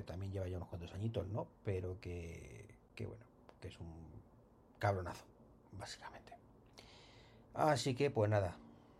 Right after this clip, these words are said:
que te vaya bien con Thread, cabroncete. Y bueno, los que nos va a ir también, bueno, a nosotros no, a los estadounidenses que quieran comprarse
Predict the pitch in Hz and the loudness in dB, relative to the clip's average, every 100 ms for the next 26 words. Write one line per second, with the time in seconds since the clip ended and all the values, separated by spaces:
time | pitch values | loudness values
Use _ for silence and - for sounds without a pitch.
0 | - - - 117 110 104 95 95 92 85 | -20 -20 -6 -2 4 6 6 4 0 -4
1 | 87 - - - - - - 87 82 - | -6 -8 -12 -20 -20 -20 -6 -6 -4 -4
2 | - - - - - - - - - - | -6 -10 -20 -14 -14 -12 -20 -20 -20 -20
3 | - - - - - 131 127 123 117 107 | -20 -20 -20 -12 0 2 6 8 8 6
4 | 92 147 175 113 113 110 104 107 101 131 | 6 4 6 4 6 6 6 6 8 8
5 | 180 190 151 131 139 131 196 127 110 170 | 8 6 4 6 4 4 4 2 4 6
6 | 131 92 95 - - 104 107 110 - 107 | 6 2 -4 -12 -6 0 0 0 0 0
7 | 101 90 92 160 202 - 95 - - - | 2 0 0 -2 -2 -4 -4 -4 -8 -8
8 | 101 98 113 107 98 92 110 104 95 | -8 0 2 4 2 0 0 2 0